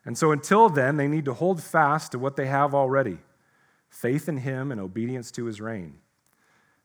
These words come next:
Now, the interesting part about how we think of this encouragement and even the statement that he will keep them from the hour of trial is to recognize that Jesus never promises that they will not die. He never promises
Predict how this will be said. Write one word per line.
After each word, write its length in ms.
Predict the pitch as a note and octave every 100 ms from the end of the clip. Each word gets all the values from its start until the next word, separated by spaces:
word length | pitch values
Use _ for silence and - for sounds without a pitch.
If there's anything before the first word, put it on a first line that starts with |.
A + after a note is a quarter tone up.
| -
Now, 80 | A#2
the 120 | D#3+
interesting 460 | F3+ F#3+ E3 D#3
part 340 | C#3+ F3+ G3 D3+
about 280 | B2+ B2+ B2
how 180 | D#3
we 160 | D3+ C3
think 260 | - F3+ D#3+
of 120 | C3
this 160 | C3+
encouragement 680 | A#2 A2 E3 G3 B2 A2 A#2
and 80 | B2+
even 280 | D3 G3+ D#3
the 80 | B2+
statement 480 | - E3+ C#3+ A2+
that 80 | A#2
he 100 | B2+
will 120 | C3
keep 320 | - F#3+ G#3+ -
them 300 | F2 G2 C#3+ _ _
from 160 | _ A#2+
the 100 | B2+
hour 300 | C#3+ D#3+ D3+
of 120 | B2
trial 640 | - D#3 D#3+ C#3+ G#2+ A2+
is 200 | C3 C3+ -
to 80 |
recognize 840 | C#3+ C#3+ A3 F#3 C3+ A2 G#2+ C#3 - - - -
that 140 | C3
Jesus 500 | A2+ D3 G3 F#3 -
never 400 | C#3+ D3+ G3+ A3
promises 920 | - G3 F#3 F#3+ D3+ F#2+ F2+ B2 - _ _ -
that 160 | A#2+
they 180 | B2+ C3
will 180 | D3 D#3+
not 300 | A2+ A2+ A2
die. 400 | D#3 D#3 D#2+ C#2 _ _ _ _ _ _ _ _ _ _ _
He 100 | B2+
never 300 | C#3 E3+ A3
promises 840 | F#3+ F#3+ F#3+ D#3 - E2+ G#2+ -